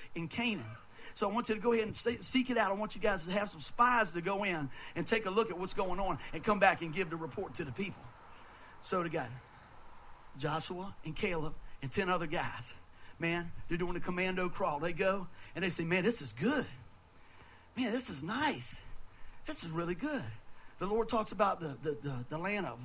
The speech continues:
overflowing milk and honey, you know, the, the promised land. This is what they've been waiting to get out of, right?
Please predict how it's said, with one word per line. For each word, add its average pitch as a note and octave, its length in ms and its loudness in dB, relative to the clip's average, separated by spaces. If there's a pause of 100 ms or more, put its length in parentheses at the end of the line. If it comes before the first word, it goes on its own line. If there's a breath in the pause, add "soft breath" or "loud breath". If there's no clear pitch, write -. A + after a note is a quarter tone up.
(380 loud breath)
overflowing F#3+ 500 0
milk G3+ 280 4
and D#3 100 -4
honey, F3+ 300 -2
you C3+ 160 -4
know, F3 160 -2
the, F#3 80 -8 (100)
the E3 80 -4
promised C4+ 480 2
land. C#3+ 200 -2 (260 loud breath)
This D4+ 80 0
is D#4 80 2
what D4+ 160 2
they've D4 100 4
been D4 160 4
waiting D#4+ 220 6
to B3+ 80 6
get C#4 160 4
out D4+ 240 10
of, F3 180 4
right? A3 300 2